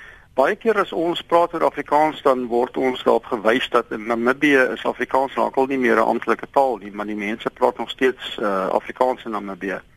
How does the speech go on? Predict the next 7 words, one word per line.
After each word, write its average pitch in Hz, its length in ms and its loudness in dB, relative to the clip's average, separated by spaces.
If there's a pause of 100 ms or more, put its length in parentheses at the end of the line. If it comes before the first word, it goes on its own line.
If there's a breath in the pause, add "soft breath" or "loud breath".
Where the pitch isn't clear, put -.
(1000 soft breath)
Maar - 140 -6
die - 80 0
probleem 175 520 0
wat 160 200 -2
jy 139 300 2
uiteindelik 156 440 0
daarby, 120 460 0